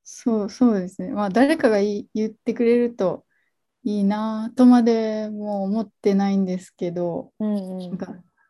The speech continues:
Speaker 1: 多分、褒められたら嬉しいんだろうな。でも、褒め、褒め、褒め、褒めちゃう？みたいな <laughs> 感じなんですよ。だから、なんかね、心がね、貧しいなっ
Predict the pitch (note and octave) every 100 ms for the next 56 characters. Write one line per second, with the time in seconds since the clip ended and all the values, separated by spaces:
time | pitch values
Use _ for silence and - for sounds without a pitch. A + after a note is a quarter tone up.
0 | - A#3+ A#3 A3 G3+ A3+ _ _ _ _
1 | _ _ _ _ _ _ _ _ _ _
2 | - A3 A#3 A#3 A#3+ A#3+ A#3 G#3 G3 F3+
3 | - _ _ _ _ _ _ _ _ _
4 | A#3+ G#3+ - B3 A#3+ G#3+ G3+ G3+ G3+ G3+
5 | G#3+ G#3+ A3 A#3+ A3 A3+ G#3 B3+ _ _
6 | _ _ - A#3 - _ _ _ - A#3
7 | A#3+ - _ _ _ _ - A#3+ B3 -
8 | _ B3 B3+ A#3 G#3+ A3+ D4 D#4+ D#4+ _
9 | G#3 G3+ G3 F#3 G3 - _ - - E4+
10 | E4 D#4+ G4+ - - - G#3+ G#3 G3+ F3+
11 | F3+ G#3+ A3 G#3+ G#3 G3 F#3+ G3 G3 F#3
12 | F3+ - - A#3 C4+ C#4 C4 A3 F#3 F#3
13 | F3+ F3 G3 G#3 A#3 A#3+ B3 A#3 G#3 F#3+
14 | F#3+ G#3+ A3+